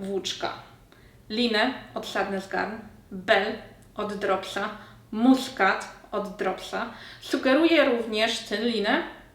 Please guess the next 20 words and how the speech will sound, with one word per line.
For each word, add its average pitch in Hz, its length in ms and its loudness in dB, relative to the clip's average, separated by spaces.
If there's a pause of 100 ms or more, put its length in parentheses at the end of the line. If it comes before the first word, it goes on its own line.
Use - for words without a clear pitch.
(280)
trzymane 190 400 -2
po-, - 240 -6 (260)
podwójnie, 196 600 -2 (260)
i 226 180 -4
Pure 240 260 4 (120)
Silk 277 240 2 (680)
od 214 380 4 (160)
Knitting 226 380 -2
for 214 180 2
Olive, 220 480 2 (300)
też - 280 -2
trzymany 208 460 -4
podwójnie. 185 580 -6 (260)
Ja 247 360 6 (360)
w 233 180 -8
moim 247 440 6 (440)
pierwszym 285 580 4
topie 220 380 4 (360)
użyłam 226 800 4 (400)
linę 233 460 2